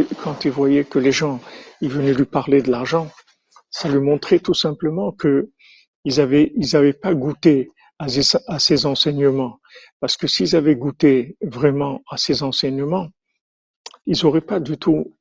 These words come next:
été intéressés par l'argent. Puisque maintenant, il nous dit que ces, ces nourritures-là spirituelles, qui sont les enseignements du tzaddik, c'est quelque chose qui entraîne que la personne, elle va être dégoûtée de l'argent.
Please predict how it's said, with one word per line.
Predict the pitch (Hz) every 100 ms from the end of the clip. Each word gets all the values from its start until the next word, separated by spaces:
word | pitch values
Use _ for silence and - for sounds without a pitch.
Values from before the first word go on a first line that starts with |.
| _ _ _
été | 202 - - 143 139 131 131 - - _ - _ _ _ _ _
intéressés | 180 131 160 135 139 - 147
par | - 135
l'argent. | 127 127 156 135 113 _ _ _
Puisque | 190 - 156 143 - -
maintenant, | 151 143 -
il | 165 156
nous | 151
dit | 175
que | - 143 139 - _
ces, | - - 143 -
ces | - 160
nourritures-là | 143 135 143 - 151 139 131
spirituelles, | - - 135 127 147 135 107 - - - -
qui | -
sont | 156 156
les | 139 127
enseignements | 135 - 147 143 143 139
du | 123
tzaddik, | - 139 131 180 - - - -
c'est | - 175
quelque | 139 - 165
chose | - 175 -
qui | - 156
entraîne | 139 - 175 180 151 131 _ _ -
que | 151
la | 139
personne, | 151 - 160
elle | 151 131
va | 139
être | 120
dégoûtée | 135 135 - 151
de | 120
l'argent. | 131 123 123